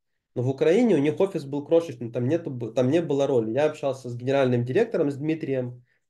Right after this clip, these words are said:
несколько раз в течение нескольких лет, говорю: «Дима, давайте мы вам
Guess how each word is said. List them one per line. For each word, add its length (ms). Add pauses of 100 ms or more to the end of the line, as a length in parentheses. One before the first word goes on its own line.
(160)
несколько 520
раз 320
в 40
течение 320
нескольких 540
лет, 200
говорю: 200
«Дима, 420
давайте 540
мы 120
вам 380